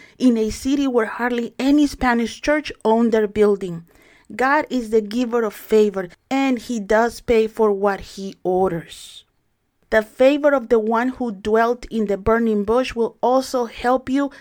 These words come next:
accomplish God's plan for your life despite of your inabilities. People of God, the Lord asked Moses to go before Pharaoh to intercede for his people.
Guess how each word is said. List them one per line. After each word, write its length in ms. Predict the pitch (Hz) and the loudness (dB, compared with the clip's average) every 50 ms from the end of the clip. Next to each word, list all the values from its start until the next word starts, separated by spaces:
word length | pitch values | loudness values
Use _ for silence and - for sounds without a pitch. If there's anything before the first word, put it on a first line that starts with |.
| - - - | -18 -10 -6
accomplish 680 | 220 208 208 _ - - 262 269 262 262 262 262 262 - | -6 -6 -6 _ -4 -2 0 0 0 0 0 -2 -2 -2
God's 380 | 208 - 233 226 226 226 - | -4 -2 -2 -2 -2 -4 -6
plan 260 | - - 247 240 240 | -4 -2 0 0 0
for 200 | 233 240 247 226 | 0 0 0 0
your 180 | 220 208 208 190 | 0 0 -2 -4
life 360 | 196 196 220 240 262 262 269 - _ _ _ _ - | -2 0 0 0 0 0 -4 -14 _ _ _ _ 0
despite 760 | 220 226 208 - - - - - - 240 247 262 247 - 240 | 0 0 0 -2 -8 -12 -8 0 2 2 2 2 0 -2 -4
of 160 | 226 220 208 | -4 -2 0
your 120 | 220 214 | -2 0
inabilities. 1000 | - 208 214 208 208 196 190 202 202 196 190 196 190 - - 175 165 165 - - _ _ _ _ _ _ _ - | 0 0 0 0 0 -2 -2 -2 -2 0 -2 -4 -8 -10 -16 -14 -14 -14 -16 -18 _ _ _ _ _ _ _ -4
People 340 | 262 254 220 - 240 233 226 | -2 -2 2 2 2 2 2
of 160 | 214 208 214 | 0 -2 -2
God, 300 | - 226 247 277 294 285 _ _ _ _ _ - | -2 0 0 0 -2 -2 _ _ _ _ _ 0
the 160 | 208 233 226 | 0 2 2
Lord 520 | 220 220 226 233 233 247 277 302 302 294 294 - | 2 0 0 0 2 4 4 4 4 4 0 -2
asked 640 | - 240 233 240 247 - - - - _ - - - | -2 -2 -2 -2 -2 -6 -10 -12 -14 _ -14 -8 -4
Moses 680 | 208 220 233 247 285 302 277 - - 233 208 208 202 - | -2 0 2 2 2 2 0 0 0 0 0 0 -2 -4
to 160 | - 233 220 | -6 -6 -6
go 300 | 196 - - 240 254 285 | -4 0 0 0 0 2
before 400 | 254 277 262 262 - 226 208 202 | 0 0 -2 0 0 0 0 0
Pharaoh 400 | 202 - 277 294 285 262 240 220 | -2 0 0 2 2 2 2 0
to 200 | 226 - 202 208 | -2 -4 -2 0
intercede 640 | 220 233 226 - 233 220 214 - - 220 220 214 | 0 0 0 0 -2 -4 -4 -6 -8 -8 -6 -2
for 120 | - 233 220 | -2 -4 -2
his 260 | 220 - 202 196 - | -2 -6 -8 -8 -8
people. 480 | - - 208 202 190 - - 165 160 | -6 -4 -4 -4 -4 -6 -8 -8 -8